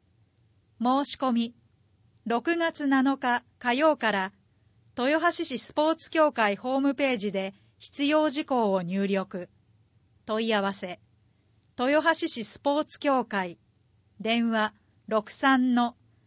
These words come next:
三零三一。選べる教室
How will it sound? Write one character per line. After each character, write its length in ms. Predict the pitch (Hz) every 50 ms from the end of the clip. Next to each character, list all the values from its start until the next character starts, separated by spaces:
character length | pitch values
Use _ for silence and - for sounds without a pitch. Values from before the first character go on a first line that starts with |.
| _ _
三 400 | - - - 277 285 302 320 320
零 280 | 320 330 330 302 247 202
三 380 | 202 - 226 220 233 240 233 240
一。 380 | 233 214 - - 175 160 123 - _ _ _ _ _ _ _ _ _ _ _ _ _ _ _ _ _ _ _ _ _ _ _ _ _ _ _ _ _ _ _ _ _ _ _ _
選 280 | - 247 254 302 339 349
べ 140 | 370 381 370
る 140 | 339 277 -
教 340 | - - 262 262 277 294
室 460 | 277 - - - - 254 269 262 247